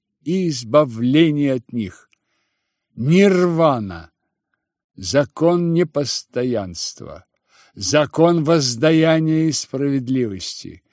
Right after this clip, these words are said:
Мораль или аскетика учения. Десять нравственных правил. Десять цепей. Отношение к кастам. Взгляд на некоторые вопросы метафизики.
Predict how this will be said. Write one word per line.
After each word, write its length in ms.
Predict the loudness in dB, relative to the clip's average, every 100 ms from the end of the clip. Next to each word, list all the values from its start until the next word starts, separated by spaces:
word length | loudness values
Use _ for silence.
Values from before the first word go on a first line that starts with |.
| _ -20 -8
Мораль 880 | 2 4 4 4 4 4 2 -2 -6 _ _
или 200 | 0 2
аскетика 1080 | 2 2 -2 -10 -2 0 0 -2 -14 _ -12
учения. 760 | -10 -10 -10 -8 -8 -12 -14 -20 _ _ _
Десять 840 | -16 0 6 6 4 0 -2 -2 -6
нравственных 960 | 0 2 2 -2 -14 -10 -8 -8 -10 _
правил. 640 | -12 -4 -2 -2 -8 -14 _ _ _ _ _
Десять 840 | -16 0 2 4 2 0 -2 -2
цепей. 920 | _ -4 4 4 4 6 6 6 -4 _ _ _ _ _ _ _ _
Отношение 920 | -12 -10 -12 -8 -6 -4 -2 -4 -6
к 40 | -12 _ _ -2
кастам. 840 | 2 2 0 -4 -6 -6 -6 -10 _ _ -20 _ _ -10
Взгляд 680 | -6 2 4 6 4 2 -2
на 120 | 0
некоторые 560 | 0 -2 -4 0 0
вопросы 680 | 2 0 0 -2 -2 -2 -2
метафизики. 1200 | 0 0 0 -4 -2 -2 -2 -2 -6 -6 -6 -6